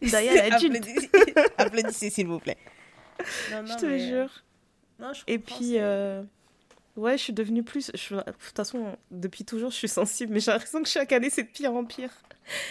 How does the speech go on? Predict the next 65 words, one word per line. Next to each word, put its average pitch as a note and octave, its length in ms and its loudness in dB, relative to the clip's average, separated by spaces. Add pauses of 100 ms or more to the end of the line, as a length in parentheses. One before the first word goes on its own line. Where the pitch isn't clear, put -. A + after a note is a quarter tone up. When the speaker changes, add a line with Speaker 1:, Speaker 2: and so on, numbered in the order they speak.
(140)
Speaker 1:
Non, A#3+ 80 6
mais B3 80 10
Speaker 2:
Bah, A3 80 6
Speaker 1:
bientôt, A#3 200 6
Speaker 2:
moi, D4 40 4
Speaker 1:
je B3+ 60 2
vais A#3+ 80 4
me A3 40 2
Speaker 2:
c'est A3 60 -4
Speaker 1:
transformer A3 420 2
en G#3+ 300 4
un G3+ 140 4
être A3+ 260 4
de G#3 100 2
lumière, G#3+ 420 0
je - 80 -10
comprends G3 320 0
pas, D4 200 8
<laughs> - 100 -12
parce - 240 -2
que - 100 0
c'est - 160 2
Speaker 2:
Mm. B3 140 -4
Speaker 1:
trop. E4+ 160 -2 (500)
Speaker 2:
Euh, A3+ 40 -10
non, A#3+ 240 -6
moi, C#4 160 -6
ce - 100 -12
qui A#3 140 -14
me A3+ 80 -4
choque, C4+ 240 -8
c'est A#3 100 -16
que - 100 -20
tu A3+ 120 -16
fasses A3+ 260 -4
des G#3 120 -8
gâteaux G#3+ 400 -6
avec G#3+ 260 -10
les G#3+ 160 -8
enfants. B3 340 -14 (680)
Tu - 100 -20
vois, B3+ 120 -2
c'est, G#3+ 320 -8
Speaker 1:
Ouais, G#3 180 4
Speaker 2:
c'est G#3+ 60 2
Speaker 1:
t'as G3 140 2
Speaker 2:
vraiment, A#3+ 280 -2
Speaker 1:
vu. A#3+ 80 -4
Speaker 2:
c'est - 380 -10
vraiment A#3 400 -8
le G#3+ 160 -8
truc D4+ 260 -12
où A#3 80 -8
je G3 60 -10
me G3 140 -8
dis, A#3 180 -10
donc G#3 240 -6
là, A#3+ 120 0
vraiment, A3 540 -10
cette A3 300 -18
femme B3+ 260 -10
est G#3 60 -10
devenue G3 320 -12
une G#3 120 -12
adulte. G#3 520 -16